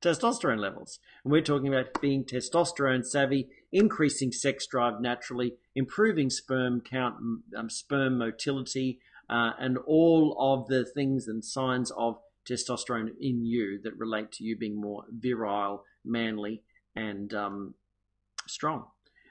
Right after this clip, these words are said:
So, um, yeah, so, and then all the other things like wheat and the molds that are found in a lot of grains, not so good. Um, even, for example, molds and things from your grain-fed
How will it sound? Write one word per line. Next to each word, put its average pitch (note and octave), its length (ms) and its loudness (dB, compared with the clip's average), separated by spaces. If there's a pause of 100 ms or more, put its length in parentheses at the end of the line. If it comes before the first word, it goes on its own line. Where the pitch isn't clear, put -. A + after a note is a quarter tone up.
(280)
So, C#3+ 800 6
um, C3 480 2
yeah, F3+ 280 6
so, E3 220 4
and G3 160 2
then G#3+ 80 6
all F3 140 8
the D3+ 120 8
other C#3+ 180 4
things C#3 320 0
like A#2+ 240 0
wheat A#2+ 560 -6 (140)
and A2+ 360 -4
the A#2 80 -2
molds A#2+ 560 0
that A#2 100 -6
are A2+ 120 -10
found A2 340 -4
in G#2+ 440 -4
a A#2+ 60 -8
lot A2+ 180 -2
of G#2 120 -8
grains, A2 640 -2
not A2 200 -6
so G#2+ 180 -2
good. A2 400 -4 (520)
Um, G#2 800 -4 (760)
even, G3 480 2
for D3+ 280 2
example, B2 680 0 (260)
molds B2+ 560 2
and A#2 160 -2
things A#2 380 -4
from A#2 540 -2 (280)
your B2 440 2
grain-fed C3 1160 0